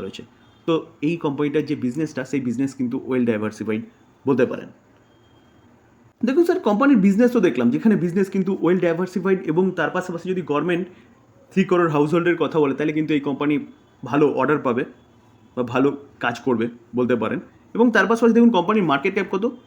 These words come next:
সাতাশ হাজার, almost আঠাশ হাজার, অর্থাৎ কোম্পানির মিড ক্যাপ ক্যাটাগরির কোম্পানি। পি রেশিও কী আছে? ফিফটি টু পয়েন্ট ফোর। আমরা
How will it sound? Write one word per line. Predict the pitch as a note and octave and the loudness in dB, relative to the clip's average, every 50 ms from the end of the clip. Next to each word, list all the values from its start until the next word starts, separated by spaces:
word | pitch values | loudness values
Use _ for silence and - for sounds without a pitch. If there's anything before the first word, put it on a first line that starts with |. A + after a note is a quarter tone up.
| _ _ _ _ - - | _ _ _ _ -10 -4
সাতাশ | E3 D#3 E3+ E3+ - | -4 -2 -2 -2 -2
হাজার, | D#3+ D3 F3 - A#3+ | -2 -4 -2 0 0
almost | C#4 E4 C#4 - F#3+ | 2 2 0 0 0
আঠাশ | E3+ F#3 F3+ - D#3+ | 0 0 2 2 0
হাজার, | C#3 F#3 A3+ - | 0 0 -4 -6
অর্থাৎ | - - F3 - - | -10 -6 -6 -4 -4
কোম্পানির | D3+ C#3+ E3+ E3+ D3 C#3 | -2 -2 -2 -2 0 0
মিড | C#3+ C#3 | -2 0
ক্যাপ | - E3+ E3+ | -2 -4 -2
ক্যাটাগরির | - E3 D#3+ D#3+ D#3+ D#3 D#3 D#3 | -2 -2 -2 0 0 -2 -2 -2
কোম্পানি। | D3+ C#3+ C#3+ D#3 F3 A3 - - _ _ _ _ _ _ _ _ | -4 -2 -2 -4 -4 -4 -8 -14 _ _ _ _ _ _ _ _
পি | - G#3+ A3+ | 2 4 4
রেশিও | A#3+ A#3 A#3+ B3 A#3+ | 4 4 2 0 0
কী | A#3+ A#3+ A#3 | 4 4 2
আছে? | A#3 D4 C#4+ C#4+ - | 4 2 -2 -2 -4
ফিফটি | G3+ - - G3+ - G3+ | -4 -2 -2 -4 -2 -2
টু | F#3+ F3 | -4 -2
পয়েন্ট | F#3 F#3 F#3 F#3+ - | 0 0 0 -2 2
ফোর। | - F3+ F#3+ F#3 - - - _ _ _ _ _ _ _ _ _ _ _ _ - - D3 | 2 2 2 2 -4 -14 -20 _ _ _ _ _ _ _ _ _ _ _ _ -12 -6 -2
আমরা | E3+ F#3+ | 0 0